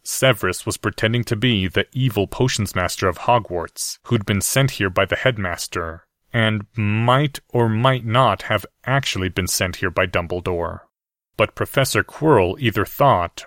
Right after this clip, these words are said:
or was pretending to think, that someone needed to keep an eye on Professor Snape. And Harry himself had been sent here by future Harry and had no idea why.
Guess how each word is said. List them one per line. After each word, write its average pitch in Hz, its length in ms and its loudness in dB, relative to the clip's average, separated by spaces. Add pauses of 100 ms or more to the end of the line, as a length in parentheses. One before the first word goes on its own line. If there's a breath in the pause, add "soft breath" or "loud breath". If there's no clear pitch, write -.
or 113 160 2
was 110 180 2
pretending 117 600 -2
to - 100 -10
think, 87 640 -6
that 104 200 -4
someone 104 480 2
needed 101 260 0
to 104 80 -4
keep - 260 -6
an 98 160 -2
eye 101 320 4
on 95 120 -4
Professor - 480 -2
Snape. - 640 -2 (580)
And 104 160 0
Harry 123 300 2
himself 120 580 2
had 104 160 -2
been 107 120 0
sent 143 280 0
here 107 160 0
by 101 140 2
future 131 520 -2
Harry 92 540 -2
and 110 140 -2
had 113 180 0
no 131 360 2
idea 107 480 0
why. 98 720 -2